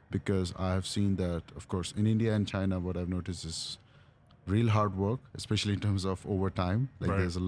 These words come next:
Speaker 1: lot of overtime involved all the time. And, uh, in terms of, again, implementation and stuff, I haven't seen in China per se, uh, people using Swift a lot. There are still a lot of developers using Objective-C, or, uh,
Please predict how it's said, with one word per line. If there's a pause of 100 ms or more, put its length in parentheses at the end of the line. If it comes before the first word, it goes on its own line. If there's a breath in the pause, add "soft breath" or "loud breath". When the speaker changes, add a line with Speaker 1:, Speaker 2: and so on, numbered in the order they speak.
(100)
Speaker 1:
lot
of
overtime
involved
all
the
time. (400 loud breath)
And, (600)
uh, (280)
in
terms
of, (300)
again,
implementation
and
stuff,
I
haven't
seen
in
China
per
se, (140)
uh, (180)
people
using
Swift (320 soft breath)
a
lot. (480)
There
are
still
a
lot
of
developers
using
Objective-C,
or, (200)
uh,